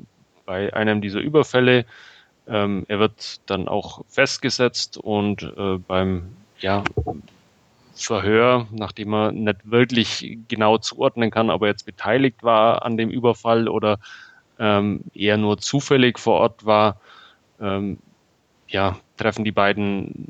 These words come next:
alten Schulfreunde eben aufeinander. Ähm, wie gesagt, man kann's nicht direkt zuordnen, ob er jetzt beteiligt war oder nur zufällig am, am Tatort war,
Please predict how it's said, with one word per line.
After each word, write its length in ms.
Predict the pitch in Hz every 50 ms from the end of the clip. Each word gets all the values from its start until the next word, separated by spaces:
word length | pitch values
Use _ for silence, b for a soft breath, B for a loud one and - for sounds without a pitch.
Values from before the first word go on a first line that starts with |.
| - _
alten 300 | - 101 101 - 104 95
Schulfreunde 460 | - - 120 107 - 110 107 104 -
eben 180 | - - 104 98
aufeinander. 640 | - 92 - 101 98 98 117 143 147 143 139 135 B B B B B B B B _ _ _
Ähm, 500 | - 110 113 - - 120 113 107 98 - - -
wie 360 | - - 117 110 107 107 117
gesagt, 340 | 110 107 104 120 127 - -
man 100 | 113 -
kann's 220 | - 117 117 110 117
nicht 180 | 110 104 - 120
direkt 240 | 110 107 104 -
zuordnen, 520 | - - 139 151 147 139 - 135 131 123 101
ob 100 | 107 107
er 80 | 113
jetzt 160 | 110 107 - -
beteiligt 540 | 101 - - 104 110 120 123 120 - -
war 200 | 110 110 107 98
oder 140 | 85 95 104
nur 140 | 104 101 98
zufällig 460 | - 127 127 - 131 120 120 110 -
am, 220 | - 110 110 110 104
am 180 | - 113 104
Tatort 460 | - 101 110 110 - 113 110 104 101
war, 240 | 104 104 104 107 101